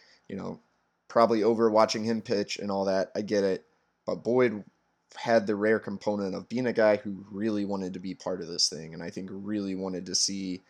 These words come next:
the Tigers have success and be here when that day comes. Now, obviously, that is very hazy. One of those things that, uh, life doesn't always go according to plan,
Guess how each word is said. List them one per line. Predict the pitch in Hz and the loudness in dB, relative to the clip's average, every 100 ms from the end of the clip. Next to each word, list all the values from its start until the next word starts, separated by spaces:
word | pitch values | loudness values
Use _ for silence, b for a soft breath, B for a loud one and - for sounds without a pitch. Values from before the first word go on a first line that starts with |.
| b b b | b b b
the | - | -6
Tigers | - 95 95 92 | 0 0 0 -2
have | 98 - | -2 0
success | - - 101 92 - | 2 2 4 2 0
and | - 92 - | -2 -10 -8
be | 95 | -8
here | 92 92 87 | -6 -6 -6
when | 92 90 90 | -6 -8 -8
that | 80 - | -8 -8
day | 82 82 90 - | -8 -8 -10 -8
comes. | - 110 92 87 90 - b b b - | 2 2 2 -4 -8 -10 b b b -14
Now, | 92 95 95 95 92 92 | -6 -2 0 2 2 0
obviously, | 92 90 90 87 92 90 | -2 -4 -4 -4 -4 -4
that | 90 85 | -6 -6
is | 85 87 90 | -8 -4 -6
very | - 92 92 87 92 | -6 -4 -2 -2 -6
hazy. | 90 90 90 85 87 - b b b | -8 -6 -4 -6 -8 -12 b b b
One | 95 90 | -10 -8
of | |
those | 85 82 - | -6 -4 -2
things | 90 87 90 95 | -2 -4 -6 -6
that, | 85 85 | -6 -8
uh, | 80 80 80 80 - b b b b b _ _ _ _ _ - | -8 -6 -8 -8 -12 b b b b b _ _ _ _ _ -4
life | 92 101 | -2 -2
doesn't | 113 101 101 | -2 -2 0
always | 104 95 | 0 0
go | 104 101 | 0 0
according | 95 101 98 101 | -2 -6 -6 -8
to | |
plan, | - 55 | -10 -14